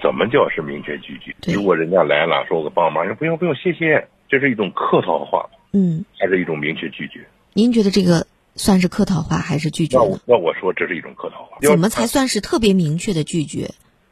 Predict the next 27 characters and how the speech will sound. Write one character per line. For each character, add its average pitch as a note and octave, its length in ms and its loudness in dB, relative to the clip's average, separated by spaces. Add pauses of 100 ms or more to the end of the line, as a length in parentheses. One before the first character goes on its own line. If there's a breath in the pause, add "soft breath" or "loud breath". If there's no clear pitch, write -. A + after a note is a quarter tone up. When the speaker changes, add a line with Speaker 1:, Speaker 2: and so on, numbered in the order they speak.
Speaker 1:
要 A2+ 180 2
是 A2+ 60 -6
我 D2+ 320 -4
理 F2+ 200 -8
解 D#2 120 -6
啊， - 200 -8 (120)
Speaker 2:
嗯。 G3+ 80 6
Speaker 1:
明 F3+ 100 8
确 - 100 2
拒 - 140 -10
绝， - 180 -20 (300)
我 F2 120 2
明 F2+ 220 2
确 G2 140 0
告 D2+ 200 4
诉 C#2 60 -8
他， D2+ 160 -8 (320)
我 E2 140 2
们 E2 100 -2
有 D2 80 -4
施 - 220 -8
工 E2 180 -4
队， E2+ 180 -6 (840)
你 G#2 200 2
在 G#2 140 4
这 G2 80 2
儿 E2+ 140 0